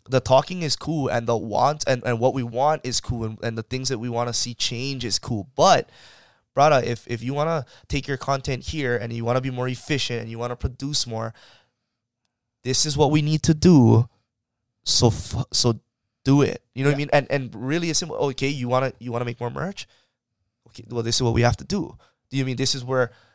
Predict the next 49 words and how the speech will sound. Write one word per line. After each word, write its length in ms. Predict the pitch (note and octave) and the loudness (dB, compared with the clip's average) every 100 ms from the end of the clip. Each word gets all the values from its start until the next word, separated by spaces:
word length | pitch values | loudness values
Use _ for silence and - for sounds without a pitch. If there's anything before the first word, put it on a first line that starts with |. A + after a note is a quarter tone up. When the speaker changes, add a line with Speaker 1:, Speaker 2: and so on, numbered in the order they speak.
| - | -8
Speaker 1:
this 140 | C3 | -6
is 60 | B2 | -2
how 80 | C3+ | -2
you 80 | A#2 | -2
should 140 | B2 | -4
run 200 | A#2 F3 | 0 0
it. 60 | C3 | -2
You 60 | |
should 160 | A2+ B2 | -8 -6
always 220 | A#2+ A#2+ | -4 -4
have 120 | A#2+ - | -4 0
stock. 400 | - F3+ D#3+ - | 2 6 6 4
You 60 | |
should 120 | - | -6
always 180 | A2+ A#2+ | 0 2
have 180 | A#2+ A#2 | 2 0
packages. 500 | - F#3+ F#3+ B2+ A#2+ | 2 2 2 -2 -2
You 60 | A#2 | -2
should 160 | C3 | 0
always 200 | B2 B2 | 0 2
have, 140 | C#3 - - - | 0 -2 -8 -6
you 80 | C#3+ | -2
should 160 | D#3+ D#3 | 0 4
never 220 | F3 F3+ | 4 4
be 120 | F3 | 2
at 80 | E3+ | 2
a 80 | D#3+ | 2
point 240 | E3 E3+ | 0 4
where 200 | D3 B2 - - _ _ - _ _ _ _ _ - | 6 6 2 -20 _ _ -20 _ _ _ _ _ -2
you 180 | C3 C#3+ | 6 8
order, 400 | - D3 D3+ C#3 - | 10 8 8 6 4
people 240 | - E3 D3+ | 0 4 4
are 100 | C3+ | 6
ordering 500 | C3+ C#3 C#3 C3+ A#2+ - - - _ _ | 6 4 4 2 0 -6 -20 -20 _ _
the 320 | - C#3 B2 - | 4 8 8 6
merchandise 720 | C3 D3+ - D#3 B2+ A#2+ B2 | 4 6 6 6 8 8 8
and 160 | - B2 | 4 2
you 100 | A#2+ | 2
cannot 320 | - C#3 C3+ | 6 6 6
ship 240 | - C#3 | 4 4
'em 120 | B2 | 6
out 160 | C3+ D#3 | 8 8
because 260 | C3+ C3 A2+ | 6 6 6
you 60 | |
have, 100 | A2+ - | 4 4
you 140 | B2 | 4
don't 120 | B2 | 6
have 120 | A#2+ G#2+ | 6 4
packages. 640 | - A#2 - - - - | 2 2 0 -6 -2 -4